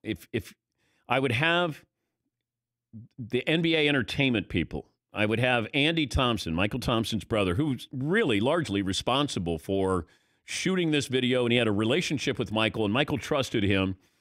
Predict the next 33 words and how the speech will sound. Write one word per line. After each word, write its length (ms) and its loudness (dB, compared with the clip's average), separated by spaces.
I 140 2
would 140 0
wanna 240 2
know, 480 2
you 200 -2
were 140 2
shooting 440 0
something 520 0
you 160 -2
didn't 320 -2
know 200 2
would 180 0
ever 360 0
make 340 -2
air. 400 -2
Like, 220 -4
hundreds 920 -2
of 240 0
hours 500 0
of 160 -4
tape 460 -6
that 220 -2
you 120 0
never 580 0
knew 400 2
if 120 -2
it 120 -2
was 160 -2
even 300 0
be, 360 -2
gonna 280 0
be 100 2
shown. 380 -2